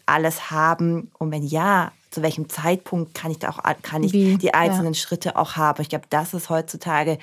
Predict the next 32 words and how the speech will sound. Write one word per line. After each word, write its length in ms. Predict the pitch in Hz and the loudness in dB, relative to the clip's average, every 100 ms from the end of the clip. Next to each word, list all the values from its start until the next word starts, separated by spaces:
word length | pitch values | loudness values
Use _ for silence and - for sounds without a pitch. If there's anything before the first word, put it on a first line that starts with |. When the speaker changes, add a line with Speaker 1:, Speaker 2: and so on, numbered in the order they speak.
| - - - | -10 -18 -4
Speaker 1:
ganz, 200 | 165 160 | -2 0
ganz 280 | 170 - - | -4 -4 -4
wichtig. 360 | 185 - 202 | -4 -2 -2
Darüber 320 | 170 165 160 | 0 -2 -2
sprechen 480 | 151 - - 175 208 | -4 -4 -6 -2 0
wir 100 | 190 | 2
ja 200 | 185 180 | 2 2
zum 140 | 185 190 | -2 -8
Glück 260 | 202 214 | -6 -2
auch 160 | - 180 | -2 -2
ganz, 240 | 180 180 | -2 -2
ganz 220 | - 185 - | -2 -4 -4
viel. 340 | - 202 226 220 - - | -2 0 0 -2 -12 -2
Aber 280 | - 160 147 | 0 0 0
wirklich 400 | 160 180 165 156 | 0 0 -4 -4
das 180 | 156 156 | -4 0
auch 160 | 160 - | -2 -2
zu 140 | - | -6
leben, 420 | 139 151 196 170 | -2 0 0 0
da 80 | 147 | -2
glauben 320 | 143 156 151 151 | -4 -4 -2 -4
wir 100 | 147 | -2
sehr 160 | 151 | -2
dran, 260 | 156 160 156 | -2 -4 -4
dass 140 | 151 | -4
eben 260 | - 151 147 - - - | -4 -2 -4 -6 -16 -12
gerade 360 | 170 156 147 156 | -6 -2 0 0
das 120 | 151 | -2
Thema 240 | 165 160 | 0 0
Familienbildung 760 | 156 151 151 165 156 160 151 151 | 0 -2 -2 -2 -2 0 -2 -2
eben 220 | - 143 | -4 -2
ein 320 | - 151 160 | 2 2 0